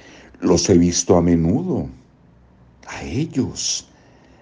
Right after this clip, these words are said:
a los enamorados, en las aceras, sobre la hierba, bajo un árbol, encontrarse en la carne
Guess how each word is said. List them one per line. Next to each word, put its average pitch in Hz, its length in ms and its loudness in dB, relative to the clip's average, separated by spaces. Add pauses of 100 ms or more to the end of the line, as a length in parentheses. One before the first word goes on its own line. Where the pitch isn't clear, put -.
(140)
a 87 140 0
los 80 640 2
enamorados, 76 1700 -4 (1040)
en 185 200 6
las 107 240 2
aceras, 82 1080 -4 (560)
sobre 90 480 4
la 78 160 2
hierba, 107 840 -2 (580)
bajo 85 440 0
un 78 320 0
árbol, 95 680 -8 (920)
encontrarse 87 1200 0
en 92 200 0
la 90 180 0
carne 78 680 -8